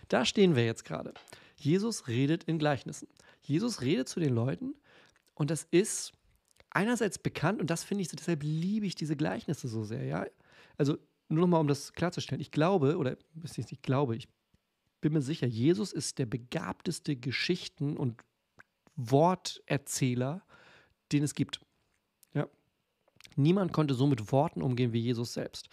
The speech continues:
Wir haben ja hier das, wie Markus das aufgeschrieben hat. So. Ähm, und wir haben natürlich keine eigenen Worte von Jesus. Also du hast nicht ein, äh, ein Brief oder Jesus hat nicht gesagt, so und danach, jetzt sind wir fertig, ich schreib das gleich,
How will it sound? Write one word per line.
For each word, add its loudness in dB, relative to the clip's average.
Wir 6
haben 4
ja 6
hier 4
das, 0
wie 0
Markus 0
das -8
aufgeschrieben -8
hat. -14
So. -12
Ähm, 0
und 2
wir 4
haben 2
natürlich 0
keine 0
eigenen 2
Worte 0
von -6
Jesus. -8
Also 0
du 0
hast -6
nicht -2
ein, 0
äh, 0
ein 0
Brief 0
oder 2
Jesus 2
hat -2
nicht -6
gesagt, 2
so 4
und 4
danach, 2
jetzt -6
sind 0
wir 0
fertig, 0
ich 2
schreib -2
das -8
gleich, -8